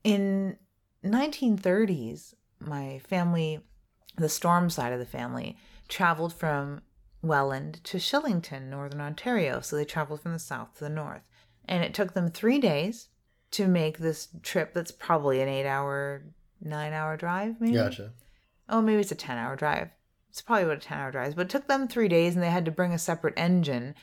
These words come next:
Speaker 1: in case the engine died. So they had another engine strapped on the top of this truck that they're moving all their worldly belongings.
Speaker 2: Just fucking mind-boggling
Speaker 1: It
Speaker 2: to
Speaker 1: is
Speaker 2: me.
Speaker 1: mind-boggling. The engine did give out, as a matter of fact, and they had to replace the engine somewhere just past North Bay. So halfway through this,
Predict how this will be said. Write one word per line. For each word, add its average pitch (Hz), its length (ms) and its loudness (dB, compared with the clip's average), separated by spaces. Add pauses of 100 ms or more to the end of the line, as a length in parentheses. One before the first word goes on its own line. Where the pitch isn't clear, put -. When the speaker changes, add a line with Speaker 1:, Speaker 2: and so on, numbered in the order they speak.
(160)
Speaker 1:
in 170 100 0
case 156 240 2
the 160 160 0
engine 160 380 2
died. 98 480 -4
So 131 120 -2
they 143 120 4
had 156 200 4
another 160 300 2
engine 151 340 0
strapped - 400 -2
on 147 120 -4
the 139 40 -10
top 151 300 -4
of 143 80 -10
this 123 180 -10
truck - 340 -6
that 78 60 -10
they're 131 140 2
moving 156 280 0
all 139 120 0
their 131 120 0
worldly 143 340 2
belongings. 139 580 -2
Speaker 2:
Just - 160 -4
fucking 107 340 0
mind-boggling 98 640 -4
Speaker 1:
It 170 120 2
Speaker 2:
to 185 60 6
Speaker 1:
is 160 120 0
Speaker 2:
me. 160 80 2
Speaker 1:
mind-boggling. 143 600 0
The 165 120 2
engine 262 340 2
did 240 220 4
give 160 180 6
out, 123 240 2
as 131 140 -6
a - 20 -6
matter 127 240 0
of 123 80 -4
fact, 147 220 -2
and 156 80 -8
they 156 60 -2
had 143 100 -4
to 135 60 -6
replace 196 460 0
the 151 100 -4
engine 135 360 -6
somewhere 135 320 -6
just 143 220 -10
past 151 340 -8
North 131 300 -14
Bay. 170 300 0 (380)
So 202 520 2
halfway 190 400 2
through 160 300 0
this, 127 320 2